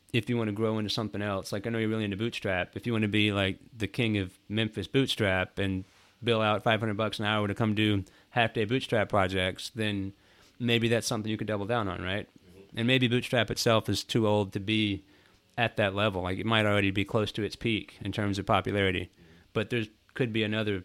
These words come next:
Speaker 1: similar thing right around the corner, and you can use your, your self-knowledge about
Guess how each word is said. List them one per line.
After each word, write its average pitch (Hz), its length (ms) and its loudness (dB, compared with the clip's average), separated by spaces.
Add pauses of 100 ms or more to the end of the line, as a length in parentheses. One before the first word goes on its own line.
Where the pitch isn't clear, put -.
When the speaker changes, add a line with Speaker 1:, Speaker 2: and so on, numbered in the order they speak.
Speaker 1:
similar 113 340 -2
thing 104 200 -4
right 101 140 -2
around 98 160 -2
the 92 60 -4
corner, 107 340 -2
and 90 80 -4
you 107 100 -2
can 101 160 -2
use 104 260 2
your, 101 260 0 (540)
your 117 100 0
self-knowledge 107 600 -2
about 98 360 0